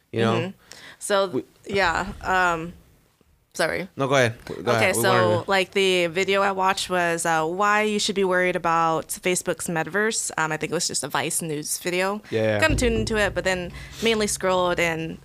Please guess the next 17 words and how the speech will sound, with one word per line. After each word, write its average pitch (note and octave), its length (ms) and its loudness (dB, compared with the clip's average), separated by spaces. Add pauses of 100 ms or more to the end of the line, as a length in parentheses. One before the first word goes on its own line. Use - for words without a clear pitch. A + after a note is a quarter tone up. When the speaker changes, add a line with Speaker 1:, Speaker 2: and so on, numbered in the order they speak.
Speaker 2:
um, E3 500 0
this F3+ 120 -6
comment, F#3 440 0
he F#3 120 -6
said, F3 180 -4
"The - 60 -8
fact - 260 -2
that A3+ 180 -2
YouTube F#3+ 360 -4
no F#3+ 120 0
longer F3 280 -2
shows E3+ 320 -2
dislikes F#3+ 720 -4
is E3 180 -4
pissing F3+ 300 -4
me E3+ 180 -2
off, D#3+ 320 -2